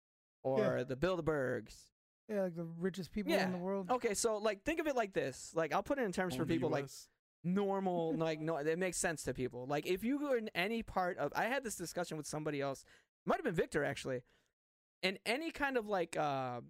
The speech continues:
Speaker 1: establishment, uh, a chain or anything, you, you run into corruption when, when power is given to anybody,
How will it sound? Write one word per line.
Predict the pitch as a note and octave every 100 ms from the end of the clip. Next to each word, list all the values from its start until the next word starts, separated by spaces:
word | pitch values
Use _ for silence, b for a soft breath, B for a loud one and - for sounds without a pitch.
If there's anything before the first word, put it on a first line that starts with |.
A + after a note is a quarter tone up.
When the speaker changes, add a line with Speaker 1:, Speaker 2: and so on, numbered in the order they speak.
| _ _ _ _ -
Speaker 1:
establishment, | C#3+ E3+ E3+ D3+ - B2+ G#2+ _ _ _ _ _ _ _ -
uh, | C3 B2+ G#2+
a |
chain | - F3+ F#3 D3 B2+ G#2+ C#3+
or |
anything, | C#3+ C#3 B2+ B2+ B2+
you, | B2+ G#3+ A#3+ A#3 A3
you | E3 A3
run | G3 G#3+ A3+
into | G3+ -
corruption | E3 D3+ D3+ - B2+ G#2+ -
when, | C#3 C3 C#3
when | D3 -
power | - E3+ F#3+ E3+
is | D#3 C#3
given | D#3 D3
to | C#3 -
anybody, | C3+ C#3 C3 C3+